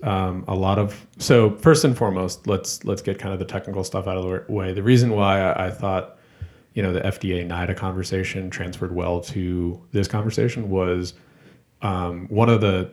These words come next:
take-home messages and one of the best quotes I heard was, you, in the U S,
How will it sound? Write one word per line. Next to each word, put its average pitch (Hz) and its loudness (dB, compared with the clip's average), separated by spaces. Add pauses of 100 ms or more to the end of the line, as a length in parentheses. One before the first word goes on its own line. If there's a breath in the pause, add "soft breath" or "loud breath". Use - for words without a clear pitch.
take-home 104 0
messages 104 -2
and 98 -4
one 90 -6
of 90 -2
the 90 -2
best 90 -2
quotes 92 -2
I 90 -2
heard 95 -4
was, 87 -2 (800 soft breath)
you, 101 -2 (180)
in 131 4
the 143 6
U 143 6
S, 92 -2